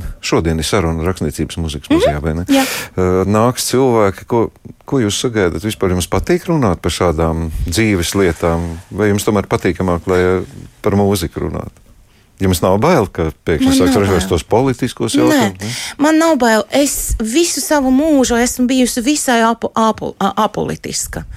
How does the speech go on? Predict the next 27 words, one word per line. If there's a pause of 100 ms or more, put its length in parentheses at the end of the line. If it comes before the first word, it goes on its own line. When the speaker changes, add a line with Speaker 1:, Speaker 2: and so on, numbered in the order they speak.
(460)
Speaker 2:
Ā, (380)
es
nekad,
ā,
neesmu (540)
atbalstījusi,
tā
aktīvi
atbalstījusi
nevienu
partiju. (800)
Un
nekad,
ā,
vispār,
mm,
šais
te,
mm,
politiskais
atškulisēs
es
nekad
neesmu (1040)
ne
iedziļinājusies, (180)
ne,